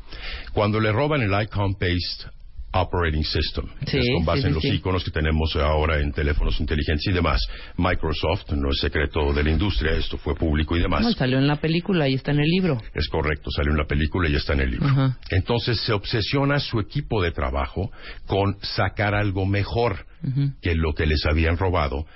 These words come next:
Speaker 1: para pegarle a la competencia, llámese Microsoft. Y estaban obsesionados con ese punto. Y un día llega Steve Jobs con su característica personalidad explosiva
Speaker 2: Ujú.
Speaker 1: y pega en la mesa. Y gritando les dice, "Me tienen hasta el gorro.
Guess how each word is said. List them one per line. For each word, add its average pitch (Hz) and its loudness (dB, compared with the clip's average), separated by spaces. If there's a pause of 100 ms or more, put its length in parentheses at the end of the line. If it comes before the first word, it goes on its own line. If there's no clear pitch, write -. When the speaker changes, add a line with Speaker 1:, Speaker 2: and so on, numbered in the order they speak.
(240)
Speaker 1:
para 76 0
pegarle 76 2
a 78 2
la 80 2
competencia, 80 0
llámese 73 2
Microsoft. - 2 (340)
Y 80 -2
estaban 190 2
obsesionados 151 0
con 78 -2
ese - -2
punto. - -2 (480)
Y 101 2
un 175 0
día 165 2
llega 139 2
Steve 98 -2
Jobs 87 0
con 76 -2
su 73 -2
característica 73 0
personalidad 73 0
explosiva 82 0
Speaker 2:
Ujú. 139 0
Speaker 1:
y 101 2
pega 101 0
en 90 0
la 80 0
mesa. 76 -4 (540)
Y 98 0
gritando 98 2
les 85 0
dice, 85 0
"Me 82 2
tienen 87 2
hasta 80 0
el 71 2
gorro. 65 -2